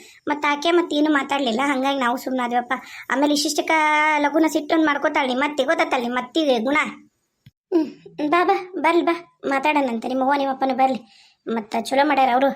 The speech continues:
ಅಲ್ಲೇ ಮೊದ್ಲು ಹೋಗಿ. ಇಲ್ಲಾಂದ್ರ ಸಂಗೀತಕ್ಕನ ಕಾಟ ತಡ್ಕೊಳಕ್ಕಾಗಲ್ಲ. ಸಂಗೀತಾ? ಯಾರು? ಬಂದ್ ತಡ್ರವ್ವ, ಬಂದೆ. ಅಯ್ಯ, ಅತ್ತಿಗೆಮ್ಮ, ಅಣ್ಣ, ಬರ್ರಿ ಬರ್ರಿ. ಏನ್ ಗೊತ್ತೇನ ವಿಷಯ? ನಾನ ಫೋನ್ ಮಾಡ್ಬೇಕಂತ ಮಾಡಿದ್ನೆ ಅಣ್ಣ ನಿನಗ.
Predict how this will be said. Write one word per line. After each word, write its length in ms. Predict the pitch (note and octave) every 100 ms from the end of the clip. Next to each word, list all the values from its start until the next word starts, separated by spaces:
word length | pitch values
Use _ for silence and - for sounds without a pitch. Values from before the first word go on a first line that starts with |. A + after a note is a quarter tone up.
| - A3
ಅಲ್ಲೇ 180 | A#3+
ಮೊದ್ಲು 300 | C#4 B3 A#3
ಹೋಗಿ. 380 | C4 A#3 - _ -
ಇಲ್ಲಾಂದ್ರ 420 | A3+ C4 C4+ C#4+ C4+ C#4+ D4 A#3+
ಸಂಗೀತಕ್ಕನ 560 | A3+ C4 C#4+ D4 D4 C#4+
ಕಾಟ 240 | - - C#4+
ತಡ್ಕೊಳಕ್ಕಾಗಲ್ಲ. 640 | B3+ C4+ C#4 C#4 B3 A3 - - _ _ _ _ _
ಸಂಗೀತಾ? 680 | C4 C4+ C#4+ D#4 F4 G#4+ G#4 - _ _ _ _ _ _ _ _ _ _ _ -
ಯಾರು? 640 | F#4+ F4+ A#4+ B4+ C#5 - -
ಬಂದ್ 200 | E4 A4+
ತಡ್ರವ್ವ, 380 | A#4+ A#4 A#4 A#4
ಬಂದೆ. 520 | G#4+ A#4 B4 B4+ - _ - _ -
ಅಯ್ಯ, 120 | F4+
ಅತ್ತಿಗೆಮ್ಮ, 600 | A4 - D4 D4+ A#4 A4+ A3+ G3+ -
ಅಣ್ಣ, 260 | F#4+ C5 C4 G#3+ - E4
ಬರ್ರಿ 260 | A4+ D#5 G#4
ಬರ್ರಿ. 320 | B4+ C5 B3 G3+ - _ - - - - E4
ಏನ್ 220 | G#4 C#5+
ಗೊತ್ತೇನ 300 | B4 B4 A#4+ G#4
ವಿಷಯ? 340 | G4+ C#5+ G4+ A3 -
ನಾನ 340 | E4+ G4 A4+ E5+ E5
ಫೋನ್ 200 | C5+ C5+
ಮಾಡ್ಬೇಕಂತ 360 | C5 B4 B4
ಮಾಡಿದ್ನೆ 340 | A#4 F#4 B3+ C#4+
ಅಣ್ಣ 220 | B4+ A#4+
ನಿನಗ. 260 | F4+ C4